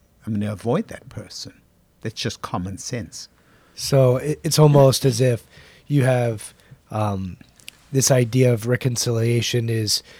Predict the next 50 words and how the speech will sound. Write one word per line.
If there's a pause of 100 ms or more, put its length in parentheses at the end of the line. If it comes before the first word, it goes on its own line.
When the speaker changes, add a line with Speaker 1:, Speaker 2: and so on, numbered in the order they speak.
Speaker 2:
so
that
I
myself
can
move
forward. (340)
And
as
you
said
earlier, (340)
um, (400)
you
know,
that
the
work,
the
deep
work
that
they
need
to
figure
out
is
the
work
that
they
need
to
do. (400)
Um,
that's
not
for
me
to (140)
give
to
them. (400)
And
almost
as
I'm
hearing
it,